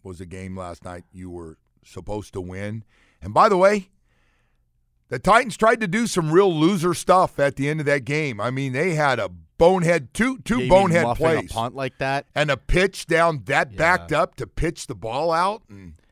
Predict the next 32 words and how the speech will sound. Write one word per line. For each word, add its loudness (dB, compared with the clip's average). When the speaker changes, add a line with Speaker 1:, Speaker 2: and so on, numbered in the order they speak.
Speaker 2:
That's -6
like -6
the -12
kind -6
of -8
thing -8
you -8
see -12
a -8
bad -10
college -12
football -16
team -16
do, -14
where -14
a -12
guy, -4
like, -6
Speaker 1:
You're -10
going -4
Speaker 2:
thinks -6
about -2
catching -6
it, -6
and -10
he's -12
like, -14
"Nah, -8
it's -8
in -8
a -8
bounce." -6